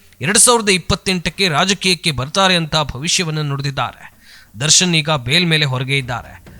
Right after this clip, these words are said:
ಕೋರ್ಟ್‌ನಲ್ಲಿ ವಿಚಾರಣೆ ನಡೆದು ಮುಂದೊಂದು ದಿನ ದೊಡ್ಡ ಶಿಕ್ಷೆ ಆದ್ರೂ ಆಗ್ಬಹುದು.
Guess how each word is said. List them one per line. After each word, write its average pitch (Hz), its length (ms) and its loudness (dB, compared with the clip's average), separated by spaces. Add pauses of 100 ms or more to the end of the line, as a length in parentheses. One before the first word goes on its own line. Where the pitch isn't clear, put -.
(120)
ಕೋರ್ಟ್‌ನಲ್ಲಿ 190 540 4
ವಿಚಾರಣೆ 175 440 2
ನಡೆದು 123 480 -6 (280)
ಮುಂದೊಂದು 233 560 4
ದಿನ 208 200 4
ದೊಡ್ಡ 160 300 0
ಶಿಕ್ಷೆ 185 380 4
ಆದ್ರೂ 170 260 2
ಆಗ್ಬಹುದು. 131 640 -2